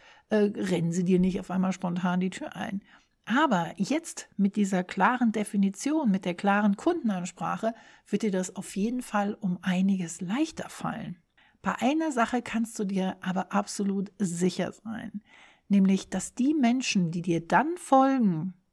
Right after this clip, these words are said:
auch wirklich die Menschen sind, die sich für dein Angebot interessieren und am Ende sehr wahrscheinlich es auch kaufen werden. Und wenn du dich jetzt fragst, aber,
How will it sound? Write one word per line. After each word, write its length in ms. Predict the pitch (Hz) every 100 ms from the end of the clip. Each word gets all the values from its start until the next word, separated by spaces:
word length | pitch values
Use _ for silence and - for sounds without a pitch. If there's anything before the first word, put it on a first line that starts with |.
| _
auch 180 | - 175
wirklich 380 | 226 277 254 -
die 120 | 233
Menschen 360 | 220 196 196 196
sind, 320 | 190 185 185 - _ _ -
die 80 | 185
sich 240 | 175 180
für 140 | - 175
dein 240 | 160 - _
Angebot 540 | 208 302 233 185 -
interessieren 760 | 175 175 - - - - - - _
und 380 | 233 349 523 - _ _ -
am 160 | 190 180
Ende 480 | 233 330 196 220 - _ _
sehr 300 | - 185 180
wahrscheinlich 640 | 180 - 180 202 240 -
es 120 | 214
auch 160 | 226 -
kaufen 440 | - 165 - 170
werden. 380 | - 147 - 190 - _ _ _ _ _ -
Und 160 | 196
wenn 140 | 196 220
du 100 | 220
dich 220 | 214 -
jetzt 280 | 180 - -
fragst, 600 | 247 269 202 208 - - -
aber, 480 | 190 185 185 185